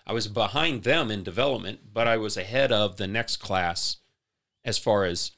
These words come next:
preparation development was concerned. Um, but, you know, it's like everywhere else, you have to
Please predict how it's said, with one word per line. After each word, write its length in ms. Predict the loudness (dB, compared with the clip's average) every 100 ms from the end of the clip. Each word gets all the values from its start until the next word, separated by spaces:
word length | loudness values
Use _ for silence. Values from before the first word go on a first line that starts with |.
| _ _ _ _ _
preparation 540 | 0 2 2 0 0 -4
development 480 | -2 -2 -2 -10 -8
was 180 | -6 -4
concerned. 560 | -4 -6 -6 -8 -12 _ _ _ -20 _ _ _ _
Um, 480 | -4 -2 -2 -6 -16 _ _ _ _
but, 300 | 0 0 -4 _ _ _
you 140 | -2
know, 240 | 0 0 0
it's 440 | -2 -2 -2 -4 -2
like 260 | 0 0 0
everywhere 400 | 0 0 4 4
else, 380 | 4 2 0 -6
you 380 | -4 -2 -2 -4
have 400 | -2 0 -2 -4
to 400 | -4 -4 -4